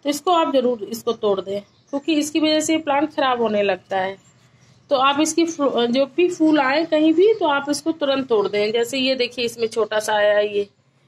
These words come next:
अब इसको हम यहाँ से तोड़ेंगे ना, ये यहाँ से तोड़ देंगे तो यहाँ से दो stem निकलेंगी।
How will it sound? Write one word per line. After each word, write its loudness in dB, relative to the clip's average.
अब -2
इसको 0
हम 4
यहाँ 2
से 0
तोड़ेंगे 2
ना, 2
ये 0
यहाँ 0
से 0
तोड़ 2
देंगे 2
तो -2
यहाँ 0
से 0
दो 4
stem 0
निकलेंगी। 0